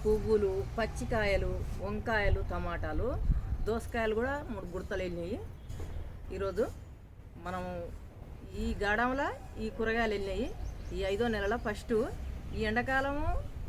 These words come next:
ఇన్ని కూరగాయలు వెళ్ళినాయి అంటే సంతోషమేను. సపోర్ట్ ఇవ్వాలి. మీరంతా సపోర్ట్ ఇస్తేనే మేము ముందుకు వెళ్ళగలుగుతాము. మీతో పాటు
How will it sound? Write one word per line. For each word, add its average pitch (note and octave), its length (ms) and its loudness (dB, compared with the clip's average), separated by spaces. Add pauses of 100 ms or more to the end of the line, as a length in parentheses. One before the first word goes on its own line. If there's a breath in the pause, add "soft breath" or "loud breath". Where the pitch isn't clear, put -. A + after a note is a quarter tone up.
ఇన్ని A3+ 220 0
కూరగాయలు B3 360 2
వెళ్ళినాయి A3 240 2
అంటే A#3+ 200 0
సంతోషమేను. G#3+ 580 0
సపోర్ట్ - 480 -10
ఇవ్వాలి. E3 260 -12 (520)
మీరంతా F3+ 340 -12
సపోర్ట్ G3+ 300 -8
ఇస్తేనే G3 340 -12
మేము E3+ 160 -10
ముందుకు E3+ 240 -10
వెళ్ళగలుగుతాము. E3 580 -6 (560)
మీతో G#3+ 220 -6 (100)
పాటు F#3+ 160 -2